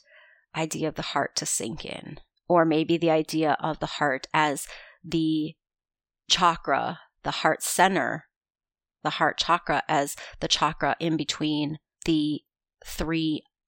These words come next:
upper chakras and the three lower chakras, creating that gateway between spirit and matter. The heart is the doorway, and then love is the key. Love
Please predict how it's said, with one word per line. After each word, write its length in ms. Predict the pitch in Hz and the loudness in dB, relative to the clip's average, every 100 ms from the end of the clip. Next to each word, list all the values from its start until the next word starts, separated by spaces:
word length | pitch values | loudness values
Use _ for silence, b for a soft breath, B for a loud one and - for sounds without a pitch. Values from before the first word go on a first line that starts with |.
| _ | _
upper 420 | 160 - 151 147 - | 0 0 -2 -4 -4
chakras 600 | - 127 147 117 107 120 - | -2 -2 -2 -2 -2 -4 -4
and 160 | 160 | -2
the 60 | 151 | -2
three 280 | - 151 156 | -4 -6 -4
lower 300 | 156 151 160 | -2 -2 -2
chakras, 800 | - - - - - - - - _ - | -4 -6 -8 -10 -10 -8 -8 -10 _ -10
creating 680 | - 165 160 151 147 147 | -2 0 2 2 0 0
that 360 | 151 143 127 - - | 0 0 0 -4 -6
gateway 460 | 151 147 - 160 143 | -4 -2 -2 -2 -2
between 420 | 156 - 147 151 | -4 -4 -2 0
spirit 440 | - - 147 139 - | -2 -4 -8 -8 -6
and 140 | 156 | -4
matter. 460 | 135 113 - - - - _ _ _ _ _ _ _ _ _ _ _ _ _ _ b b b b - | -4 -4 -6 -10 -14 -20 _ _ _ _ _ _ _ _ _ _ _ _ _ _ b b b b -8
The 80 | |
heart 440 | 156 - 165 156 - | -6 0 2 2 -2
is 220 | 160 139 | -8 -8
the 80 | - | -8
doorway, 640 | - 151 143 104 82 - _ B B B B | -6 -4 -4 -4 -6 -8 _ B B B B
and 200 | 170 180 | 4 4
then 320 | 175 175 175 | 4 2 2
love 400 | 175 170 170 180 - | 4 4 2 -2 -6
is 180 | 175 | -6
the 80 | - | -6
key. 560 | - - 233 - - - _ _ _ _ _ _ _ _ _ _ _ _ - | -8 -6 -6 -6 -10 -20 _ _ _ _ _ _ _ _ _ _ _ _ -2
Love 720 | 175 170 170 160 165 - - | 4 6 8 6 2 -2 -8